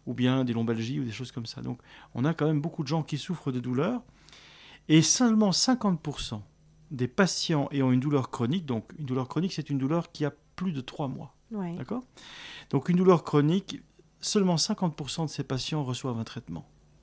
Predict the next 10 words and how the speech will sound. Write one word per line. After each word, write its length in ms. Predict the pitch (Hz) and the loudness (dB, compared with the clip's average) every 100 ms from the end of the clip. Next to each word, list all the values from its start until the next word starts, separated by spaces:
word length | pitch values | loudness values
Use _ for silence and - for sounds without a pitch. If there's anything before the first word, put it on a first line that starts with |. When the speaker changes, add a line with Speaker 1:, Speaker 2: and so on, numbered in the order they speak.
| _ _ _ _ _ - | _ _ _ _ _ -8
Speaker 2:
D'accord, 300 | 240 - 190 | -6 -4 -2
les 180 | 190 214 | -2 -2
autres 140 | 220 - | -4 -8
vivent 400 | 202 202 202 202 | -12 -8 -4 0
avec, 420 | 208 233 - - 139 | 0 -2 -6 -6 0
Speaker 1:
Les 180 | 131 | 2
autres 220 | 147 143 131 | 2 2 2
vivent 120 | 143 | 4
Speaker 2:
finalement. 200 | 123 107 | 4 2
Speaker 1:
avec, 260 | 113 - | 0 -6